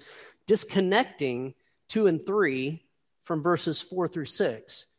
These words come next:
I'm feeling like, "Okay, well, there's this argument. He addressed that. Okay, now back to this, you know, now for something completely different." But the reality is, he's going back to that argument and telling them, "How do you help, help resolve this? You s-, first gotta check yourself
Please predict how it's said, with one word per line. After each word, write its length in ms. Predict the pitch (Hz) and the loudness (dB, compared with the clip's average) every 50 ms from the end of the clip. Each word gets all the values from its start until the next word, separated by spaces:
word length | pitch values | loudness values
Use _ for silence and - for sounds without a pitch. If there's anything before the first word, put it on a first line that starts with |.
| _ _ _ _ _ _ _ | _ _ _ _ _ _ _
I'm 80 | - 151 | -8 -2
feeling 200 | - 185 180 175 | 2 2 4 4
like, 160 | 165 160 170 | 4 4 2
"Okay, 220 | 202 196 - 202 185 | 2 2 2 2 2
well, 120 | 190 180 | 4 4
there's 160 | 185 180 165 | 4 2 2
this 160 | 156 160 - | 0 0 0
argument. 380 | 180 165 160 151 151 151 147 147 | 2 2 2 2 2 2 2 2
He 80 | 143 139 | 2 2
addressed 400 | 127 131 147 151 143 135 - - | 0 0 0 0 0 0 0 -2
that. 240 | 135 120 117 123 | -2 -2 -2 -4
Okay, 220 | 139 123 - 151 135 | -6 -6 -4 -4 -2
now 200 | 135 156 170 180 | 0 0 0 0
back 300 | 175 175 175 160 - - | 2 2 0 0 0 -4
to 80 | 156 | -8
this, 560 | 135 135 147 151 135 120 110 110 - - - 143 | -6 0 2 2 2 2 0 -6 -8 -8 -6 -4
you 100 | 135 131 | -4 -2
know, 140 | 135 135 | -2 -2
now 180 | 139 147 156 165 | 0 0 0 0
for 140 | - 190 165 | 0 -2 -4
something 320 | - 185 165 - 180 151 | -2 -2 -2 -2 -2 -4
completely 420 | 151 147 135 160 180 180 - 156 139 | -4 -4 -2 0 -2 0 0 -2 -4
different." 320 | 135 131 123 - 143 139 | -4 -4 -4 -4 -6 -8
But 140 | 143 139 - | -8 -6 -6
the 60 | 147 | -4
reality 560 | 147 156 180 220 262 285 214 156 147 131 127 | -2 0 2 4 4 4 4 4 2 2 0
is, 360 | 123 123 120 135 175 - - - - _ _ _ - - _ _ _ _ _ _ | 0 -2 -2 -4 -6 -8 -12 -18 -20 _ _ _ -20 -20 _ _ _ _ _ _
he's 200 | - 196 196 175 | 0 0 0 2
going 320 | 170 190 214 214 175 160 143 | 4 4 4 4 4 4 2
back 260 | 160 175 226 247 - | 2 2 2 0 -2
to 100 | - 175 | -2 2
that 200 | 160 151 147 143 | 4 4 4 4
argument 540 | 147 175 233 262 220 170 143 139 131 131 135 | 4 4 4 4 2 0 0 0 -2 -4 -4
and 220 | 139 139 127 - | -4 -4 -4 -4
telling 320 | - 190 220 269 277 220 | -2 -2 0 0 0 0
them, 140 | 165 151 143 | 0 0 0
"How 180 | 139 - 214 254 | 0 0 0 0
do 60 | 311 | 0
you 160 | 311 277 208 - | 0 -2 -2 -2
help, 480 | 196 208 240 - - - - - - | 0 -2 -2 -2 -4 -16 -20 -16 -10
help 180 | - 247 240 - | -6 -6 -4 0
resolve 440 | 214 185 160 185 226 277 311 240 160 | 0 0 2 2 2 2 2 2 2
this? 240 | 147 147 151 - | 0 0 0 -2
You 80 | 196 185 | -4 -8
s-, 120 | - - - - _ _ _ - | -8 -10 -14 -20 _ _ _ -4
first 260 | 247 269 262 - - | -2 -2 -2 -2 0
gotta 180 | - 208 185 180 | 0 2 2 2
check 320 | 160 - 208 190 180 - | 0 0 0 0 0 0
yourself 640 | 190 170 - - - 170 151 131 123 113 - - - | -4 -6 -4 -2 0 2 2 2 2 -2 -6 -10 -20